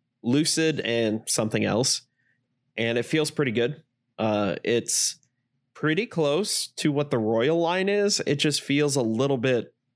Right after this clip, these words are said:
down from there. So, A tier.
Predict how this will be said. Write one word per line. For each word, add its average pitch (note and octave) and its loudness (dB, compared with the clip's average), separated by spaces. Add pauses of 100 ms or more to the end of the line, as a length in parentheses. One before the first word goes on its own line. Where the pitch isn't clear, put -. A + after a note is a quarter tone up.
(320)
down G#2 0
from G2+ 0
there. E2+ -2
So, G#2 0 (120)
A F#3+ 0
tier. A2 -2